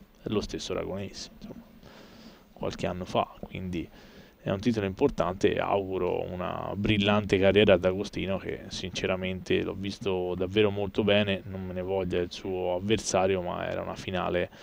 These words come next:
Speaker 2: eh, tecnicamente
Speaker 1: Intanto,
Speaker 2: al senso unico, insomma.
Speaker 1: assolutamente, intanto Ragonesi tira fuori questo bellissimo sponde biglia,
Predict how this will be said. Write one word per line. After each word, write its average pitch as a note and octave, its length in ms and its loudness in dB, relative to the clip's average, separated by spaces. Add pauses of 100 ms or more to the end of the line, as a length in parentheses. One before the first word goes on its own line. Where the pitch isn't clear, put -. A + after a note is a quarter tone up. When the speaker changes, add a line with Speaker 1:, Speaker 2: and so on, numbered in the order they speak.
(340)
Speaker 2:
eh, F2+ 640 -8 (680)
tecnicamente G#2 520 8
Speaker 1:
Intanto, - 200 8
Speaker 2:
al - 60 10
senso - 320 -2
unico, F2+ 200 -2
insomma. E2+ 200 -12
Speaker 1:
assolutamente, E2 680 0
intanto D2+ 680 2
Ragonesi D#2 520 2
tira D2+ 180 2
fuori D#2+ 240 -2
questo D2+ 280 -6
bellissimo E2+ 800 4
sponde G2 460 0
biglia, D#2 440 4